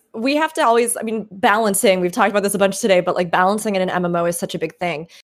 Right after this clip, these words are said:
And so there are going to be times where we see them trying to experiment and then also try to figure out what they want, what they've regularly delivered, right? What works as far as, like, you know, formula and, and the mainstays of the game,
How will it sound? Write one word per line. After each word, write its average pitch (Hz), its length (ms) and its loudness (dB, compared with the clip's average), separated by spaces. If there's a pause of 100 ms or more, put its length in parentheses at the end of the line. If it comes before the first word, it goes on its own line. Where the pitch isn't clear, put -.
(140)
And 214 120 -2
so 240 140 0
there 262 160 4
are 277 40 2
going 302 200 0
to 294 60 -6
be 247 100 -2
times 208 500 -2
where 190 520 4
we 214 160 0
see 302 420 0
them 196 360 2
trying 196 320 -4
to 196 240 -2
experiment 240 920 -2 (320)
and 240 160 2
then 233 160 6
also 233 420 2
try 214 280 -2
to 202 80 -2
figure 214 340 -2
out 190 320 2 (320)
what 226 320 2
they 277 140 4
want, 214 280 2
what 214 140 2
they've 180 180 -4
regularly 277 560 0
delivered, 185 640 -2
right? 208 380 2
What 202 400 -4
works 226 400 0
as 202 120 -6
far 196 320 2
as, 185 160 -2
like, 180 320 0
you 196 60 -8
know, 170 160 -6
formula 233 540 -2 (100)
and, 185 300 -6
and 190 180 -2
the 196 60 0
mainstays 240 600 0
of 190 120 -6
the 202 60 0
game, 202 440 -2